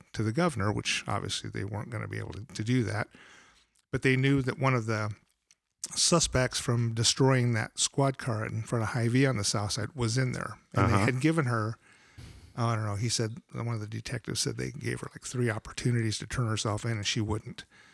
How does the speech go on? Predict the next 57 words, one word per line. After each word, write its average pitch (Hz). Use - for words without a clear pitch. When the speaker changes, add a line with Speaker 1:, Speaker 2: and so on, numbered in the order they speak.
Speaker 2:
Mm. 127
Speaker 1:
So 175
they 151
were 143
gonna 127
go 123
in 120
and 113
get -
her. -
Speaker 2:
She -
wanted 107
to, 92
she -
wanted 113
to 113
make 110
a 120
statement, -
wanted -
to 101
Speaker 1:
Mm-hmm. -
Speaker 2:
make 104
a 104
fight. 82
Speaker 1:
<clears throat> 147
So -
Speaker 2:
Okay. 131
Speaker 1:
they 135
went 135
in 143
to 160
get 131
her. 117
And, 123
of -
course, 117
we're 117
standing 120
by, 110
and, 110
and -
I -
see 120
'em 113
come 113
out 110
of 107
the 117
building, 113
and 113
then 107
all 113
of 104
a -
sudden 104
here, 113